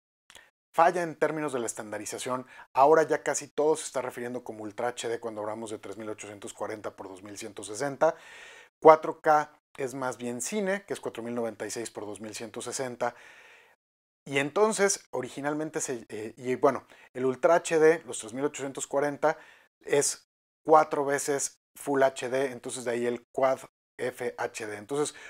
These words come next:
Q F H D básicamente es Ultra H D, X A B C H D es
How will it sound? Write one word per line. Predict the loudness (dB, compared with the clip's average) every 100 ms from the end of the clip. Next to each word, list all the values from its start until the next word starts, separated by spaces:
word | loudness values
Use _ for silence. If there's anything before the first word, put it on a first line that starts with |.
| -16 8
Q | 8
F | 8
H | 0 0
D | 0
básicamente | 0 -2 -6 -10 -8 -10
es |
Ultra | -8 -4 -4
H | -4 -6
D, | -4 -4 -4 _ _ _ -20 -20 _
X | -6 -2 0
A | 0
B | 0
C | 0
H | -2 -2 -2
D | -2 -4 -6
es | -4 -4